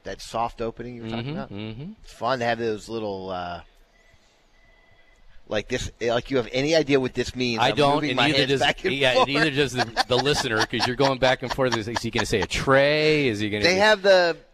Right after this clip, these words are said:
Speaker 1: the, where you hit into a screen, um, the
Speaker 2: Simulator.
Speaker 1: Yes, thank you.
Speaker 2: I thought you were hitting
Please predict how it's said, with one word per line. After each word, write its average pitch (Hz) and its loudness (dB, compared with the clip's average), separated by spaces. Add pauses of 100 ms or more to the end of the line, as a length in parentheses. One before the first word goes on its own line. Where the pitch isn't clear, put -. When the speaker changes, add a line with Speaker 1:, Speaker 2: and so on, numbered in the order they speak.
Speaker 1:
the, 143 2 (240)
where 143 0
you 143 -2
hit 156 2
into 147 0
a 120 -4 (560)
screen, 151 -4
um, 113 0 (200)
the 117 -2
Speaker 2:
Simulator. 104 0
Speaker 1:
Yes, 147 4
thank 131 -6
you. 98 -10
Speaker 2:
I 113 -2
thought 160 4
you 120 2
were 120 4
hitting 120 0